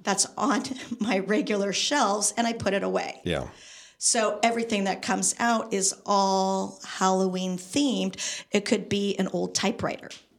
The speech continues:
Speaker 1: It could be an old telephone. I have one of those, um, passed down to me from my grandparents, one of those mannequin dolls.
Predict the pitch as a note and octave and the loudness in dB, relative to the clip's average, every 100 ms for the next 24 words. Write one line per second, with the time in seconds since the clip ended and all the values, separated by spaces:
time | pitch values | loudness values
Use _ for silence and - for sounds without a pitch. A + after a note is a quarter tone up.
0 | _ _ _ _ - - - - _ G3 | _ _ _ _ -20 -20 -20 -20 _ -2
1 | - - G3 F#3 - F#3+ F#3+ F#3+ F#3+ G3 | -2 0 -2 -2 0 0 2 0 0 -2
2 | F#3+ - F3+ F#3 - - A#3+ B3 - F#3 | -4 -4 -2 0 0 0 0 -2 0 0
3 | D#3+ D3+ D#3 - - - - - F#3+ G#3+ | 2 -2 -6 -12 -14 -16 -14 0 0 2
4 | G3 F#3 F#3 G3 F#3+ F#3 F#3 F3+ F#3 - | 0 0 2 2 2 2 4 2 0 0
5 | - F#3+ F#3+ F3+ F#3 F#3 D#3 D#3 - G3 | 0 -2 0 0 0 -4 -8 -10 0 2
6 | F#3 - G3 F#3+ F#3+ F#3 F#3+ F#3 F3+ G3 | 2 2 0 2 -2 -2 0 0 0 0
7 | F#3+ - C4+ - A3 F#3 - - F#3+ A3 | -2 0 0 0 -2 -2 0 -2 0 0
8 | A#3 G3 F#3+ F#3 - - _ _ _ _ | 2 2 2 0 -4 -8 _ _ _ _
9 | - - - G3 G#3 A#3 A#3+ A#3 G#3+ F3 | -20 -20 -6 -2 2 2 0 -2 -4 -2
10 | D#3 - - - - | -2 -2 -4 -4 -4